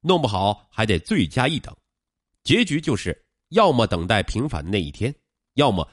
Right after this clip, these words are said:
就是刑满释放。还有的人装着一肚子委屈，喊冤死去。而文兴家的父亲就是被文化大革命摧残的对象。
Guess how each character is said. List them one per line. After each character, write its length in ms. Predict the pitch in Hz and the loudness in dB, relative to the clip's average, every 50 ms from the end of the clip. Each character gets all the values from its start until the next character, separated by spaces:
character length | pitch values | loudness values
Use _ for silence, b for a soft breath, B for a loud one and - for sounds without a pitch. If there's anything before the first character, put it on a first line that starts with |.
| b b | b b
就 140 | - - 101 | -4 -2 -2
是 180 | - - 90 73 | -2 -2 -6 -10
刑 240 | - - 80 104 | -8 -6 -6 -4
满 180 | 117 95 - - | -2 -4 -4 -6
释 200 | - - 101 90 | -8 -10 -8 -6
放。 120 | - 127 - _ _ _ _ _ _ _ _ _ _ _ _ _ _ _ _ _ | -6 -8 -10 _ _ _ _ _ _ _ _ _ _ _ _ _ _ _ _ _
还 260 | _ - 139 180 214 | _ 0 2 2 4
有 120 | 202 147 123 | 4 4 4
的 80 | 135 | 4
人 360 | 127 113 113 131 139 123 - _ _ | 4 4 2 2 0 -2 -6 _ _
装 220 | - 160 160 151 | 2 2 2 4
着 100 | 147 139 | 2 2
一 140 | 120 117 165 | 0 0 -2
肚 220 | 170 - 196 160 120 | 0 0 2 2 2
子 140 | - 107 | 0 0
委 200 | 95 87 78 78 | 0 0 -2 -2
屈， 240 | 82 - - 110 - - _ | -4 -4 -4 -6 -6 -6 _
喊 380 | _ - - 101 90 87 87 | _ -6 -2 -2 -2 0 -2
冤 180 | 90 104 107 104 | 0 0 0 0
死 280 | 104 - - 69 64 64 | -2 -4 -8 -14 -16 -16
去。 200 | - 92 87 - _ _ _ _ _ _ _ _ _ _ _ _ _ _ _ _ _ _ _ _ _ | -16 -16 -16 -16 _ _ _ _ _ _ _ _ _ _ _ _ _ _ _ _ _ _ _ _ _
而 160 | - 135 143 | 2 2 4
文 180 | 135 170 240 247 | 4 6 4 6
兴 180 | - - 254 233 | 6 4 4 4
家 160 | 247 240 240 | 4 4 2
的 60 | 202 | 0
父 220 | 131 - 139 101 | 0 0 -2 -2
亲 200 | - - 90 73 - - _ _ _ | 0 -2 -4 -6 -6 -10 _ _ _
就 180 | - 120 110 | 2 2 2
是 140 | 101 - 107 | 2 0 -2
被 160 | 95 104 92 | -2 -2 0
文 180 | 87 95 113 135 | 2 0 0 0
化 160 | 135 156 131 | 2 2 0
大 200 | 113 - 117 101 | 2 2 0 0
革 100 | - 92 | 0 0
命 180 | 92 127 127 - - _ _ - | 0 0 -2 -2 -6 _ _ -6
摧 240 | - 117 113 113 110 | -2 0 0 0 0
残 180 | - 82 78 | -2 -4 -6
的 60 | 87 | -6
对 160 | - - 117 - | -4 -6 -6 -6
象。 180 | - - - | -10 -14 -20